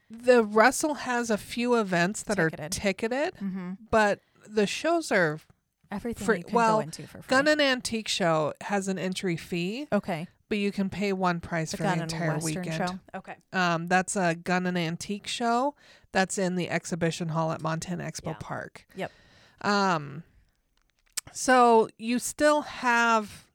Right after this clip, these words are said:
Speaker 1: you know, the opportunity to engage in art.
Speaker 2: Mm-hmm.
Speaker 1: And some artists will create, like, note cards or
Speaker 2: Yes.
Speaker 1: um,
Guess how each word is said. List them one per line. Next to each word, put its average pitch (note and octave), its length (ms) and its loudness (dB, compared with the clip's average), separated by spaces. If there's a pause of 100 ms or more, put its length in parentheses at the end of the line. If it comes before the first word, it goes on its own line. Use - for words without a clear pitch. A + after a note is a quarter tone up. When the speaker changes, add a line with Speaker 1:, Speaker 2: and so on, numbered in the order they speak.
(380)
Speaker 1:
you A3+ 140 -2
know, E3 420 0
the G#3+ 240 2
opportunity G#3 680 2
to G3+ 140 -4
engage F#3 360 0
in F3+ 160 -4
art. F#3+ 360 -2
Speaker 2:
Mm-hmm. A3 360 -8 (180)
Speaker 1:
And A3+ 180 -2
some A#3+ 280 0
artists A3+ 500 0
will G#3 160 4
create, F#3+ 580 0
like, F3 400 -4 (100)
note F#3 320 0
cards D#3 640 -4
or E3+ 640 0
Speaker 2:
Yes. - 540 -10
Speaker 1:
um, F3 840 0